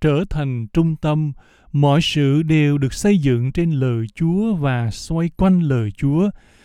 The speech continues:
Và rồi chúng ta thấy sự vinh hiển của Đức Chúa Trời trong lời Chúa tại hội thánh địa phương. Chúng tôi muốn thấy lời Chúa trở thành nền tảng. Hai là muốn thấy được công tác truyền giáo của hội thánh được đặt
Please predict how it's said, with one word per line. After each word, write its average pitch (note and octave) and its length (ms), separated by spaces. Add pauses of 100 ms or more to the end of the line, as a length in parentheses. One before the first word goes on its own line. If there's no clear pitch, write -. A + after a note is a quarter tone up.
(300)
Và D3+ 100
rồi D3+ 160
chúng B3+ 240
ta G3 180
thấy G#3 240
sự C#3 260
vinh G3+ 200
hiển D3+ 300
của D#3+ 160
Đức G#3+ 120
Chúa A#3+ 120
Trời C#3 440
trong D#3+ 280
lời B2+ 380
Chúa F3 340
tại A#2+ 140
hội A2+ 240
thánh E3 260
địa A2 180
phương. B2+ 420 (600)
Chúng A#3 160
tôi G#3 120
muốn G#3+ 280
thấy A#3+ 180
lời D#3 380
Chúa G#3+ 220
trở F3+ 180
thành C#3 440
nền B2 320
tảng. A#2+ 460 (420)
Hai A3 420
là D#3 260
muốn D#3 280
thấy B3 180
được C#3+ 220
công G3 260
tác A3+ 280 (120)
truyền C3+ 280
giáo D3 440
của D#3+ 140
hội A#2+ 260
thánh E3+ 280 (460)
được D3+ 200
đặt D3+ 200